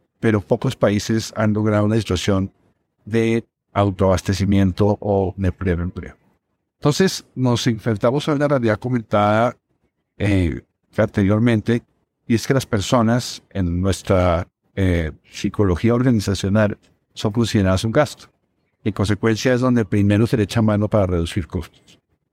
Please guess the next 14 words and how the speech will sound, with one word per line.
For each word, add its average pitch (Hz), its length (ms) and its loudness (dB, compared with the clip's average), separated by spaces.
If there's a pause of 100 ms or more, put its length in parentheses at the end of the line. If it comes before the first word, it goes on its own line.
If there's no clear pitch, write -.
(180)
Por 110 140 0
alguna 123 220 2
razón, 143 380 0
cualquier 113 280 -2
persona 127 240 -2
en 123 80 0
la 135 60 2
dirección 107 540 0
ha 113 140 0
dicho 117 380 0
en 113 80 2
algún 98 260 -2
punto 104 400 -2
que 98 300 0